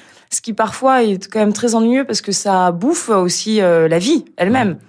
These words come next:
Speaker 1: C'est ce que je lui dis d'ailleurs.
Speaker 2: Donc, si par exemple, il y a des auditeurs qui nous entendent et qui ont des vies un peu classiques et tout, il faut un peu sortir avec, euh, Clarisse Gorokoff, <laughs> parce que on va aller mieux, on va mieux se connaître, on va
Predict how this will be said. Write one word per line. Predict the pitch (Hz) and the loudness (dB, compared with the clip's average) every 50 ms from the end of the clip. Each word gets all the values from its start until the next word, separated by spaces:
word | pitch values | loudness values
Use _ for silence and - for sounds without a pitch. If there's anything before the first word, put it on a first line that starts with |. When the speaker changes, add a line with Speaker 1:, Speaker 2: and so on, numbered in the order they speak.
| - - - _ - | -20 -20 -20 _ -14
Speaker 1:
C'est | - - 180 | -10 -10 -10
ce | - | -10
que | - - 185 | -8 -8 -8
je | 160 165 | -8 -6
lui | 190 214 | -8 -6
dis | 214 269 233 | -4 -2 -2
d'ailleurs. | 185 165 156 151 151 - 160 151 | -2 -2 -2 -4 -6 -8 -4 -2
Speaker 2:
Donc, | 139 135 123 - | 0 0 0 -2
si | - - 107 | -4 -6 -4
par | 113 104 | -2 0
exemple, | 104 110 113 107 | 0 0 0 0
il | 107 | 0
y | 104 | -2
a | |
des | 98 98 95 98 | -2 -2 -2 -2
auditeurs | 107 95 104 107 - - 113 110 117 117 | -4 -4 -4 -6 -2 0 0 2 0 0
qui | 110 101 | -2 -4
nous | 95 95 90 95 | -6 -4 -2 -2
entendent | 95 92 - 110 113 120 117 107 | -2 -2 0 0 0 2 0 0
et | 95 | -2
qui | - - 98 | -4 -6 -6
ont | 95 92 | -4 -4
des | 90 90 | -4 -4
vies | 82 80 104 101 | -4 -2 -2 -2
un | 95 87 | 0 -2
peu | 98 87 | -4 -4
classiques | - 90 85 - - 90 98 104 - | -4 -4 -4 -2 -2 -2 -2 -2 -4
et | 82 | -6
tout, | - - 131 143 | -4 -2 0 0
il | 120 | 0
faut | - - 123 120 113 104 101 | -2 -2 0 0 0 0 -2
un | |
peu | 90 - 113 120 107 | -2 -4 -4 -4 -2
sortir | - - 107 - - - 123 117 | -2 -2 -2 -2 -2 -2 0 0
avec, | 104 95 95 - - | 0 -2 -4 -4 -6
euh, | 90 85 | -6 -6
Clarisse | 82 - 101 95 104 110 101 | -4 -2 -2 -2 -2 -2 -2
Gorokoff, | 101 104 98 98 95 - 131 151 185 - - - - - | 0 0 0 0 2 2 2 2 0 0 -4 -6 -10 -12
<laughs> | - - - | -14 -10 -6
parce | 120 - - | -6 -6 -2
que | - 139 156 | 0 2 2
on | 156 131 123 | 2 2 0
va | 104 - - | 0 0 0
aller | 127 123 117 117 113 | 2 0 0 0 0
mieux, | 113 123 127 135 147 147 | 0 0 0 2 2 2
on | 127 113 | 2 0
va | 107 110 110 | -2 -2 -2
mieux | 110 123 139 | -2 -2 -2
se | 135 - 117 | -2 -2 0
connaître, | 127 123 120 120 123 131 139 151 156 160 160 - 113 | 0 2 2 2 2 2 2 2 0 0 -2 -4 -4
on | 98 | -4
va | 92 85 82 | -4 -4 -6